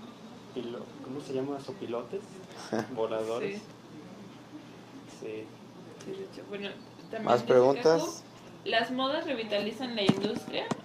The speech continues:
Speaker 3: y luego dice, "La moda siempre está vinculada al usuario, al usuario casual. Eso hace inevitable que todo juego de moda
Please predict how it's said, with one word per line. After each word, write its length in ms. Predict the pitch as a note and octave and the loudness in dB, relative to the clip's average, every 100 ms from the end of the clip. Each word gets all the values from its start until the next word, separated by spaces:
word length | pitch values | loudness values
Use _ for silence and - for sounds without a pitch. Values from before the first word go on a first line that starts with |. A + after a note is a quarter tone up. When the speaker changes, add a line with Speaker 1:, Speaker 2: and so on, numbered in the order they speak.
| - | -6
Speaker 3:
y 100 | G#3 | -6
luego 180 | G#3+ G3+ | -4 -4
dice, 400 | G3+ G3 G#3 G3 | -4 -6 -2 0
"La 140 | G#3 G#3 | 2 2
moda 300 | A3 A#3 C4 | 0 -2 -2
siempre 600 | B3+ A#3+ - B3+ - A3 | -2 -4 2 2 2 -2
está 220 | G#3+ G#3+ | -2 -2
vinculada 560 | A3 A3 F3+ F#3+ F#3+ G#3 | -2 -4 -2 0 2 2
al 100 | G3 | 0
usuario, 400 | - F#3+ F#3 G3 - - | -2 0 0 -2 -6 -6
al 240 | F#3+ F#3 | -4 -2
usuario 460 | G3 - G#3+ A3+ A3+ | -4 0 2 2 -2
casual. 500 | G3 F#3+ F#3+ E3+ - - - - - | -2 0 2 2 0 -8 -16 -18 -6
Eso 240 | A4 B3 B3 | -2 0 0
hace 300 | A3+ A#3 B3 | 0 -2 -4
inevitable 580 | A3+ G3+ F#3+ F#3+ G#3+ G#3+ | -4 -4 -2 -2 -2 -4
que 100 | F#3+ | -4
todo 340 | G3 G3 G3+ | -2 -2 -2
juego 260 | G#3 G3 G3+ | -2 -2 -2
de 120 | F#3 | -2
moda 440 | F3+ F#3 G3+ C4+ | -2 -4 -2 -2